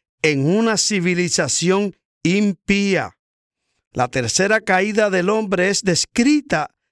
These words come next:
en Génesis seis. Para este tiempo, el hombre era carne, y los pensamientos,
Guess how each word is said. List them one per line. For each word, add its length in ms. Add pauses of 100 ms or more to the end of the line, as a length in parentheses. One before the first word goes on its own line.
(220)
en 180
Génesis 500
seis. 600 (600)
Para 220
este 300
tiempo, 720
el 220
hombre 400
era 280 (240)
carne, 720 (440)
y 140
los 200
pensamientos, 1300